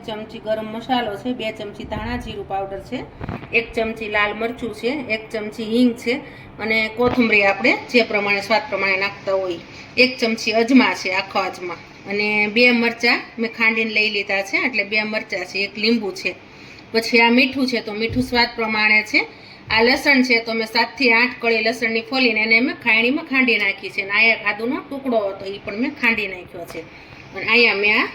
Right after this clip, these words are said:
પાણી લીધું છે, આપણે જે લોટ ડોવાનો છે એના માટે. તો ચાલો, હવે આપણે લોટ ડોવાનો છે. તો આ બાઉલમાં પહેલાં આપણે ચણાનો લોટ નાખશું, એની અંદર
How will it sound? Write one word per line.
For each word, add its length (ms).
પાણી 360
લીધું 280
છે, 140
આપણે 260
જે 200
લોટ 200
ડોવાનો 540
છે 60
એના 260
માટે. 220
તો 140
ચાલો, 240
હવે 140
આપણે 220
લોટ 200
ડોવાનો 380
છે. 80
તો 60
આ 140
બાઉલમાં 400
પહેલાં 320
આપણે 160
ચણાનો 440
લોટ 180
નાખશું, 340
એની 180
અંદર 200